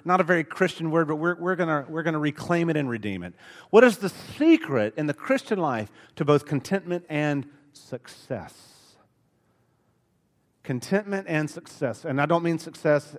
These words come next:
monetarily. I don't mean it in clout or social status. I mean victory day to day. What is the secret to that?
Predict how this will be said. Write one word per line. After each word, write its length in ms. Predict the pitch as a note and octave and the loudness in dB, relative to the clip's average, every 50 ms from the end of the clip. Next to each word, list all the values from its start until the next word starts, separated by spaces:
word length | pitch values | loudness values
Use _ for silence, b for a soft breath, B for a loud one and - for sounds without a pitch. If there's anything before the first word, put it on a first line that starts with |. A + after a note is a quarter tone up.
| - _ - | -20 _ -6
monetarily. 840 | C3+ C#3 B2+ B2 - - - D#3+ D#3+ D#3+ E3 E3 E3 E3 E3 D#3 - B B B B | -4 -4 -4 -4 -6 -4 -2 0 2 2 2 2 2 0 -2 -2 -6 B B B B
I 100 | - C#3 | -2 0
don't 220 | C3+ C#3 C#3+ C#3+ C#3+ | 0 2 0 0 0
mean 200 | C#3+ C#3+ C#3+ C3+ | -2 0 0 -2
it 100 | C#3+ C#3+ | -4 -4
in 180 | B2 A2 G#2+ | -6 -8 -8
clout 480 | G#2 - - E3+ E3 D#3+ D#3+ D#3 D#3 - | -8 -4 2 4 4 6 6 4 2 0
or 80 | C3 B2 | -6 -10
social 460 | - - - F3+ E3+ E3+ - - E3 | -10 -6 -2 0 0 0 0 -4 -8
status. 560 | - - - D#3 D3+ D3+ D3 D3 C#3 - - b b b b b b b b b - | -8 -6 -2 -2 0 0 0 0 -2 -4 -8 b b b b b b b b b 4
I 100 | E3+ F#3+ | 4 6
mean 300 | G3+ G3+ F#3+ F#3 C#3 - | 6 6 6 4 2 0
victory 800 | - C3+ A#2+ A#2 A2+ B2+ G3+ A3 - - - G3+ G3 F#3+ F3+ E3+ | -4 -6 -6 -6 4 6 6 6 6 4 0 2 4 4 4 4
day 260 | C#3 D3+ D3+ D3 D3 | 4 2 2 4 2
to 100 | C3 C3 | 2 0
day. 400 | A#2 B2 A2 G2 F#2 E2 D2+ - b b b - | -2 -4 -6 -6 -6 -10 -14 -16 b b b 2
What 160 | E3 F#3 F#3+ | 4 4 4
is 140 | F3+ D3 - | 4 2 0
the 120 | D#3 D3 | -4 -8
secret 640 | - - - - - C#4 C4 C4 - C#3+ A2 - - | -8 -10 -14 -8 -2 -2 -2 0 0 -2 -4 -4 -4
to 120 | - B2+ G#2 | -6 -6 -6
that? 400 | G#2 F2 - D3 C#3+ - - | -6 -8 -12 -16 -18 -20 -20